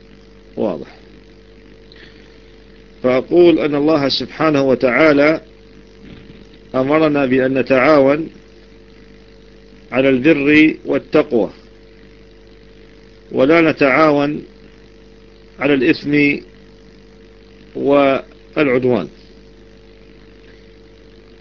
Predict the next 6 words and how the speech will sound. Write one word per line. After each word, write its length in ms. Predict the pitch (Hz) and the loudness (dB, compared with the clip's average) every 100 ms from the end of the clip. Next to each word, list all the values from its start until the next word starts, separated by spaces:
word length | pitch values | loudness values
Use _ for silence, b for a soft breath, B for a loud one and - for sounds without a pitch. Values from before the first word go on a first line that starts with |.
| - - - 135 | -20 -20 -6 0
البر 420 | 143 170 190 185 - | 2 4 2 -2 -4
كلمة 640 | 175 180 165 156 156 160 | 2 6 6 6 0 -4
جامعة 720 | 156 143 160 143 135 113 139 139 - - - - - - 50 50 50 50 - 52 - 50 - - - - - - - - | -2 2 2 2 0 0 -4 -6 -20 -20 -20 -20 -20 -20 -20 -20 -20 -20 -20 -20 -20 -20 -20 -20 -20 -20 -20 -20 -20 -2
تجمع 640 | 156 139 147 143 143 139 139 - - - - - - - - - - | 0 0 -2 -2 -2 -2 -4 -10 -18 -20 -20 -20 -20 -20 -20 -20 -8
أنواع 460 | 139 131 143 156 139 | -4 0 2 2 2
الخير 500 | 123 - 151 147 | 0 0 2 2